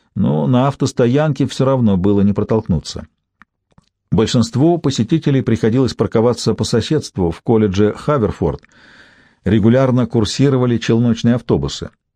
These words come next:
У въезда на автостоянку Болитера остановил охранник. "У меня встреча с Уинзером Локвудом", — объяснил Майрон, последовал кивок и приглашающий жест руки.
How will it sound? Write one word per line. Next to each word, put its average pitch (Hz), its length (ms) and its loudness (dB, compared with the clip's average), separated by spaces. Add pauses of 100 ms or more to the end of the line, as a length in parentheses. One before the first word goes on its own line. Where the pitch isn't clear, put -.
(580)
У 113 100 2
въезда 131 400 2
на 123 140 2
автостоянку 139 720 0
Болитера 123 520 0
остановил 113 560 0
охранник. 92 520 -2 (960)
"У 85 80 -2
меня 98 240 2
встреча 135 460 0
с - 100 -6
Уинзером 113 440 2
Локвудом", — 78 560 -4 (300)
объяснил 85 520 0
Майрон, 113 420 0 (220)
последовал 85 540 -2
кивок 107 760 -4 (460)
и 139 140 0
приглашающий 120 760 0
жест 113 260 0
руки. 110 360 -4